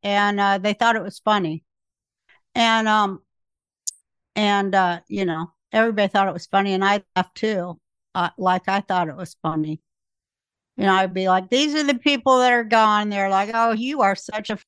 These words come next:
fun, funny person." And as soon as it was number one, I'm like,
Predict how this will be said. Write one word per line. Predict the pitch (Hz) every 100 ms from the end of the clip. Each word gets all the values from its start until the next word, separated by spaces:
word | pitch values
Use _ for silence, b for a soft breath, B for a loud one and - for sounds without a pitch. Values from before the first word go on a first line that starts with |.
| -
fun, | 196 196 190 -
funny | 190 190
person." | - 175 170 - 180 b b b -
And | 196
as | 196
soon | 233 226
as | 208
it | 185
was | 180
number | 202 196 180
one, | 180 196 180 156
I'm | 175 180
like, | 175 165